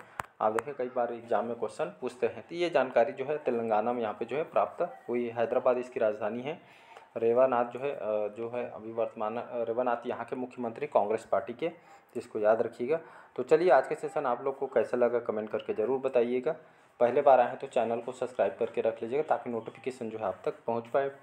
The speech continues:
और पीडीएफ़ आपको कहाँ मिलेगा? तो पीडीएफ़ आपको जो है Telegram में मिलेगा।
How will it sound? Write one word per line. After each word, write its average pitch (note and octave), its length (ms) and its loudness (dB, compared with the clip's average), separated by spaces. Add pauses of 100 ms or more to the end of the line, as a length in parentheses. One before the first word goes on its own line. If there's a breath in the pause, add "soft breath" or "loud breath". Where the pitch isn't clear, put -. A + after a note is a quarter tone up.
और A#2 180 4
पीडीएफ़ C3 420 2
आपको B2+ 220 4
कहाँ B2 180 0
मिलेगा? C3 380 -4 (320 loud breath)
तो B2+ 60 -8
पीडीएफ़ C#3 420 2
आपको A#2+ 220 4
जो B2 100 -4
है C3 120 -6
Telegram A#2 420 0
में B2+ 120 -2
मिलेगा। A#2 440 0